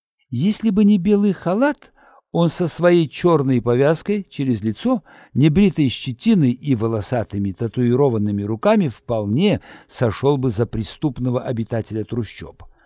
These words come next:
Мрачно оглядев нас, он неторопливо опустил завёрнутые рукава, вытащил сигарету и, закурив, произнёс грубым голосом:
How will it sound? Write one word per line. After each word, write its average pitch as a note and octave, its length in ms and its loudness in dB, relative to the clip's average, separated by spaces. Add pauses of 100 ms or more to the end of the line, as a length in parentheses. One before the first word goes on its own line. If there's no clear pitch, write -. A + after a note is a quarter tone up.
(320)
Мрачно D#3+ 680 0
оглядев A#2 540 -2
нас, D3+ 320 -2 (240)
он C3+ 220 0
неторопливо D#3 680 0
опустил B2 580 -4
завёрнутые A2+ 680 -2
рукава, F#2 480 -8 (420)
вытащил E3 640 -2
сигарету C3+ 880 0 (240)
и, G#3 180 -2
закурив, C3 640 -4 (260)
произнёс A2 540 -4
грубым A#2 480 -4
голосом: E2 560 -12